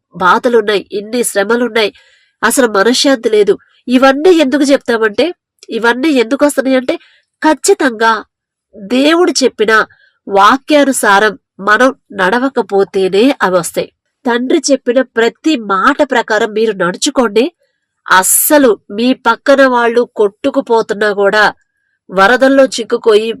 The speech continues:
చిక్కుకుపోయి వానల్లో పడిపోతున్నా కూడా మీకు మాత్రం ఏమీ కాదు. ఎందుకంటే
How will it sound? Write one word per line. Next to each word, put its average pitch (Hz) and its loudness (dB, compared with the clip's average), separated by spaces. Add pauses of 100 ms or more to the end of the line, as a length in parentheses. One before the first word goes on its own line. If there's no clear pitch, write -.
(180)
చిక్కుకుపోయి 226 0
వానల్లో 233 2
పడిపోతున్నా 202 -2
కూడా 202 -2 (400)
మీకు 247 2
మాత్రం 226 0 (160)
ఏమీ 233 2
కాదు. 202 -2 (300)
ఎందుకంటే 190 -2